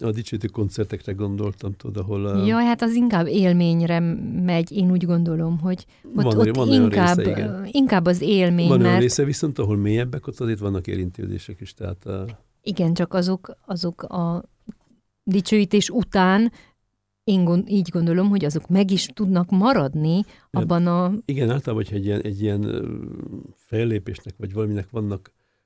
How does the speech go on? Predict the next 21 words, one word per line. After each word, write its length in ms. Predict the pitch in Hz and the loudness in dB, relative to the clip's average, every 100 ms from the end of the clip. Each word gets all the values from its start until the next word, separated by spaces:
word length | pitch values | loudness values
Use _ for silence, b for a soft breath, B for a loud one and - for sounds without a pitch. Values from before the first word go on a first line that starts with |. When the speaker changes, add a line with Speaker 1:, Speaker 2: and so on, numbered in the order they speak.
| _ | _
Speaker 1:
ö, 140 | - 110 - | -10 -10 -8
utána 480 | 113 - 104 104 | -10 -6 -4 -2
való 420 | 101 101 104 101 - _ _ | -4 -4 -4 -6 -10 _ _
eljárásai, 800 | - 117 113 107 98 101 101 101 | -6 -4 -2 -4 -6 -8 -10 -12
tehát 200 | 101 98 - _ _ _ _ | -10 -12 -14 _ _ _ _
amit 240 | 110 110 | -8 -8
u-, 40 | 117 120 | -8 -6
utána, 520 | 123 113 110 107 107 104 - | -6 -6 -6 -6 -6 -10 -14
hogy 220 | _ 120 - | _ -14 -4
ezeket, 440 | 127 117 - 101 | -2 -2 -4 -8
akik 240 | - - - | -14 -16 -8
megérintettek, 720 | 110 113 110 117 - 151 113 | -4 -2 -2 -6 -14 -14 -12
azt, 240 | 95 - | -12 -12
ö, 60 | 104 - b b b b | -14 -14 b b b b
külön 360 | 120 110 104 | -2 0 0
venni, 260 | 101 98 104 | -2 -2 -2
meghívni, 580 | 110 104 - 113 98 98 | -2 -4 -6 -6 -4 -4
nem 200 | 107 101 | -4 -6
tudom, 540 | - 101 107 90 110 | -6 -8 -8 -10 -14
tovább, 440 | - 101 101 98 | -8 -6 -6 -6
ö, 80 | 98 | -8